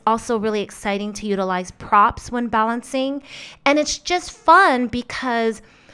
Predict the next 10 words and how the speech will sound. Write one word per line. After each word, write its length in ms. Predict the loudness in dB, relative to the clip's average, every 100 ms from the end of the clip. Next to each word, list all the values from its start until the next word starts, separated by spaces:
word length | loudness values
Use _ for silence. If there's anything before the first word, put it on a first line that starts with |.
| _ _
one 240 | 2 4 6
of 100 | 2
the 80 |
things 300 | 0 0 -2
that 160 | -2 -2
I've 300 | 0 0 0
learned 540 | -4 -2 -2 -2 -4 -6 0
as 280 | 0 0 -4
a 60 | -8
student, 640 | -8 -4 -4 -2 -6 -12